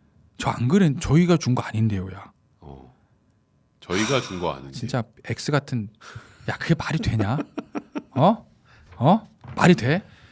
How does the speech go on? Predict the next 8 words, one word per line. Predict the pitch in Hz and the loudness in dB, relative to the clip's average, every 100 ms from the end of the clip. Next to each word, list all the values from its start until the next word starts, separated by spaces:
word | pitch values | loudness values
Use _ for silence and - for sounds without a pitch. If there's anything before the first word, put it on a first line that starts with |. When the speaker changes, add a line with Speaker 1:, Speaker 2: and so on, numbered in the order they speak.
| - | 4
Speaker 1:
예를 | 185 262 | 8 8
들어서 | 254 233 247 233 120 95 - - - - - - - - _ _ _ _ _ | 8 12 12 12 10 0 -16 -20 -20 -20 -20 -20 -20 -20 _ _ _ _ _
그게 | - 214 269 208 | 8 10 10 8
오보면 | - 214 240 226 254 190 107 87 | 8 8 10 10 10 10 6 -2
Speaker 2:
음. | 76 - _ _ | -16 -20 _ _
Speaker 1:
"그런 | 185 226 | 8 8
사실 | 226 208 | 8 4
없습니다. | 139 - 175 175 147 95 | 2 0 2 6 4 2